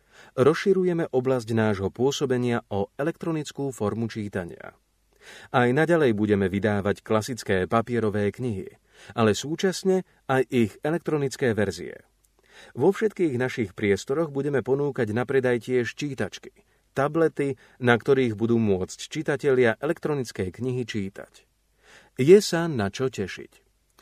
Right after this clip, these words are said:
Pripravujeme pestrú ponuku našich starších titulov, vrátane kníh Vojtecha Zamarovského či rozprávok. Pri tejto príležitosti štartujeme novú edíciu Čítanie na dovolenku, čo bude zaujímavé,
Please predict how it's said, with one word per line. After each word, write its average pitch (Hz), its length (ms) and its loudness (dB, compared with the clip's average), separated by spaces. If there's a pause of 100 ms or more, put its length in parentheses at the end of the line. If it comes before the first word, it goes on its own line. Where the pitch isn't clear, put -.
(320)
Pripravujeme 113 720 4
pestrú 113 480 2
ponuku 120 400 0
našich 107 480 -2
starších 110 480 0
titulov, 120 560 2
vrátane 101 560 0
kníh 113 400 0 (240)
Vojtecha 104 480 4
Zamarovského 113 960 0
či 110 240 0
rozprávok. - 720 -6 (480)
Pri 147 160 8
tejto 143 320 4
príležitosti 135 800 4
štartujeme 110 640 6
novú 101 400 6
edíciu 131 640 2 (280)
Čítanie 170 600 2
na 143 200 2
dovolenku, 107 680 2 (440)
čo - 160 4
bude 107 240 4
zaujímavé, 131 880 4